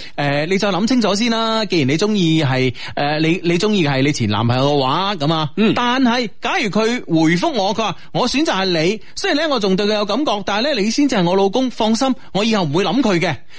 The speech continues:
Speaker 1: 咁呢個時候我應該點答佢呢？<laughs> 如果話俾時間大家諗清楚先啦，咁啊，
Speaker 2: 嗯。
Speaker 1: 大家呢，就可能會冷戰一段時間喎。咁佢最後嘅選擇呢，係同，係同我啊，誒，同返我喺埋一齊，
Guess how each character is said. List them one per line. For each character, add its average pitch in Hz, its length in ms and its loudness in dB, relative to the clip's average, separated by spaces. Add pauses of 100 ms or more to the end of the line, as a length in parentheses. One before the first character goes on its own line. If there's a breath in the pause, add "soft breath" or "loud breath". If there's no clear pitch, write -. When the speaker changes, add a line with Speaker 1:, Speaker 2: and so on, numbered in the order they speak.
(100)
Speaker 1:
咁 202 100 -2
呢 302 120 2 (140)
個 269 60 2
時 165 140 0
候 113 60 -2
我 143 160 0
應 311 100 0
該 339 140 0
點 190 240 4
答 233 160 0
佢 226 180 2
呢？ 339 140 0 (260)
<laughs> 233 1120 0 (260 loud breath)
如 196 140 0
果 359 160 2
話 247 120 0
俾 302 280 0
時 170 140 -2
間 220 200 -2
大 196 140 -2
家 269 140 -2
諗 214 240 -2
清 294 200 2
楚 202 180 2
先 294 200 2
啦， 302 260 0
咁 175 180 -2
啊， 165 160 -2 (140 loud breath)
Speaker 2:
嗯。 190 100 4
Speaker 1:
大 226 160 0
家 311 160 0
呢， 339 140 0
就 175 80 -2
可 135 260 -2
能 185 120 -2
會 151 80 0
冷 165 120 0 (360)
戰 214 80 -2
一 220 80 0
段 277 140 0
時 151 220 2
間 185 120 0
喎。 208 200 -2 (280 loud breath)
咁 285 160 -2
佢 339 120 0
最 254 200 2
後 226 80 0
嘅 233 100 -2
選 262 220 0
擇 240 160 0
呢， 285 120 0 (160 loud breath)
係 190 240 0
同， 156 460 2 (180 loud breath)
係 190 260 2
同 165 240 2
我 190 200 2
啊， 269 460 -2
誒， 160 380 0
同 151 160 0
返 262 240 0
我 180 300 0
喺 175 120 -2
埋 190 180 0
一 - 20 0
齊， 151 220 -2